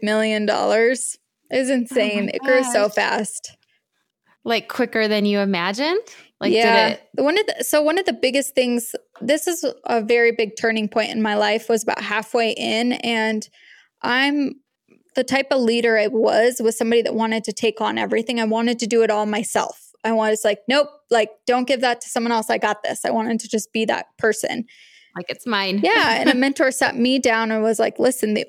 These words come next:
Speaker 1: only way to grow to the next level is if you start to delegate and you start to lead leaders and put systems in place and start to grow a team."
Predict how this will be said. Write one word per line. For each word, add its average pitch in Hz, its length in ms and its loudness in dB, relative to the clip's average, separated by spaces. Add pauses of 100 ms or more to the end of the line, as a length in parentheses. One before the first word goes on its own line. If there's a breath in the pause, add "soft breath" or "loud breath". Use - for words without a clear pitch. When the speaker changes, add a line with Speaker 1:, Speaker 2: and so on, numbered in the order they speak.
Speaker 1:
only 254 380 2
way 233 180 4
to 226 80 2
grow 220 220 2
to 226 80 2
the 240 120 -2
next 214 280 -2
level 233 320 2
is 202 100 -2
if 220 140 -2
you 220 100 0
start 214 320 -2
to 220 80 -14
delegate 220 480 2
and 214 100 -2
you 220 60 0
start 214 260 -2
to 220 100 0
lead 214 380 0
leaders 208 640 -2
and 208 200 -4
put 220 220 -2
systems 214 460 -2
in 214 140 0
place 202 420 0
and 202 200 -4
start 214 260 -2
to - 80 -8
grow 214 320 4
a 208 80 4
team." 208 640 -2